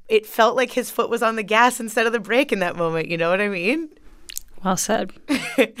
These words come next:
Speaker 2: I mean, he, he, he saw that as the path to success.
Speaker 1: Yeah.
Speaker 2: It was almost like he protected me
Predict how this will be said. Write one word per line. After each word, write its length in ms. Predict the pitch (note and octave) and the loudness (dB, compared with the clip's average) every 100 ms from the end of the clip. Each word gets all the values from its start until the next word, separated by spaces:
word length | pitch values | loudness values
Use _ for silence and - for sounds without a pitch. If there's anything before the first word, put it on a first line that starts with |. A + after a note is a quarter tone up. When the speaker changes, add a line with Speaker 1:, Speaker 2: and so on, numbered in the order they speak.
| - A#3 - - | -4 -4 -4 4
Speaker 2:
I 60 | |
mean, 140 | C4+ B3+ | 6 8
he, 220 | C4 A#3 A#3 | 6 2 0
he, 280 | - A3+ G#3+ - - | -4 -2 -2 -6 -8
he 180 | F#3+ | -4
saw 300 | G#3+ - F3+ | 0 6 6
that 260 | F3+ F#3+ E3+ | 6 4 2
as 200 | - F3 | -2 -4
the 60 | - | -4
path 420 | D#3+ - C#3+ - | -4 0 0 -2
to 100 | - | -8
success. 760 | F3 - - - - - - - - - - | -8 -8 -10 -8 -8 -10 -12 -14 -18 -20 -8
Speaker 1:
Yeah. 120 | D3+ | 0
Speaker 2:
It 60 | G3+ | 0
was 120 | A#3+ | 4
almost 300 | C#4+ D#4+ D4+ | 8 8 6
like 160 | A3 - | 2 0
he 300 | - A3+ G#3 | -2 0 -2
protected 720 | - G#3+ G#3+ - G#3 B3+ A3+ | -2 -2 0 -2 0 -2 0
me 460 | B3+ C4 C4+ C4 | 2 2 2 -2